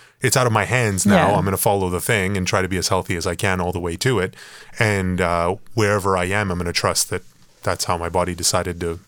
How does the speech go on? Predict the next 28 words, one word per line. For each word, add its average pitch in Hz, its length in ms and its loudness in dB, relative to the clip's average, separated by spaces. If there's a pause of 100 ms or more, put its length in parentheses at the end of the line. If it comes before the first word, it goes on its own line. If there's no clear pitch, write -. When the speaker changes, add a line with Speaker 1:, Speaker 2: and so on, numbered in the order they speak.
(120)
Speaker 1:
feel, 92 460 -2 (640)
you 107 80 0
know, 87 160 -2 (460)
in 101 80 0
respect 90 320 0
to 92 80 -4
being 87 180 -2
ready 90 220 0
to 85 100 -2
run 87 320 -2 (300)
that 90 200 0
distance. 98 460 -2 (500)
Um, 90 500 0 (840)
but 120 120 2
I 107 80 4
would 107 100 2
agree 101 220 0
that 92 260 -2
right 98 180 2
now 90 180 0
would 85 100 -4
be 90 80 -4
perfectly - 340 -6
fine. 92 260 -2
I 104 60 4
would 170 120 6
Speaker 2:
Yeah. 110 60 6
Speaker 1:
actually, 104 320 0